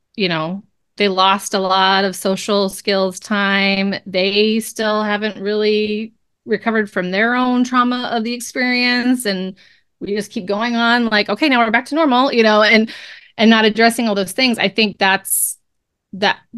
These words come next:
that's the problem. Teachers need to be feeling like they are learning and growing and being supported and adapting to the, to the new normal and to the, you know, like, all of these things. And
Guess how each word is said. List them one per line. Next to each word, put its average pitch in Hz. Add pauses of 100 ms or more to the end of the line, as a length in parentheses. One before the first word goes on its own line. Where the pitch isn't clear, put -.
(380)
that's 214
the 196
problem. 202
Teachers 254
need 208
to 190
be 185
feeling 214
like 170
they 185
are 170
learning 196
and 180
growing 220
and 175
being 190
supported 202
and 175
adapting 202
to 196
the, 190 (120)
to -
the 180
new 196
normal 220
and 175
to 208
the, 196
you 214
know, 202
like, 180
all 262
of 233
these 220
things. 233
And 185